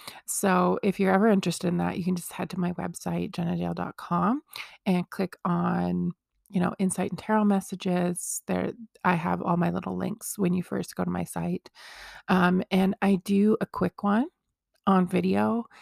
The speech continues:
It's about fifteen, twenty minutes. You get a downloadable video. You get to tell me kind of, you know, what's up, what you want me to look at. Uh, those ones are forty-four U S. I do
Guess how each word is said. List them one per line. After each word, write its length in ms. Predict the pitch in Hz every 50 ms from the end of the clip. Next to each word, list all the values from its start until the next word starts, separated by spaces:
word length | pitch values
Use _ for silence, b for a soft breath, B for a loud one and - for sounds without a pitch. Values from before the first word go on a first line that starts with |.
| B B B _
It's 140 | 185 - -
about 240 | 180 190 180 - -
fifteen, 320 | 180 - - 196 180 175
twenty 260 | - - 185 175 180
minutes. 580 | 175 202 226 233 220 208 - - - - - - B B B B B B -
You 100 | 190 185
get 120 | 180 170
a 60 | 180
downloadable 720 | 165 180 175 170 175 180 180 170 175 170 170 175 175 170 -
video. 540 | 208 214 220 208 202 190 190 185 180 180
You 160 | 180 185 180 180
get 120 | - -
to 100 | - 180
tell 240 | - - - 175 180
me 240 | 175 175 180 175 180
kind 240 | - - - 180 180
of, 240 | 180 180 175 175 - - _ _ _ _ _
you 100 | - 196
know, 160 | 175 175 175 180
what's 360 | 180 170 - - - - -
up, 300 | 214 233 269 285 262 - _ -
what 140 | - 196 202
you 120 | 185 185
want 160 | 180 185 185
me 80 | 196 185
to 80 | 180
look 240 | 180 185 190 - -
at. 340 | 220 214 233 233 - - - B B B B B B B B B B B B _
Uh, 240 | 185 185 180 175 180
those 220 | 185 185 196 190
ones 180 | 202 202 196 -
are 120 | 190 175
forty-four 800 | - - 190 180 175 175 175 - - 190 170 180 180 180 185 196
U 280 | - 208 180 185 180 -
S. 360 | - 202 226 294 - - - - _ _ _ _ _ _ _ _ _ _ _ _ _ _ - - -
I 140 | 202 202 180
do 360 | 175 196 190 185 185 185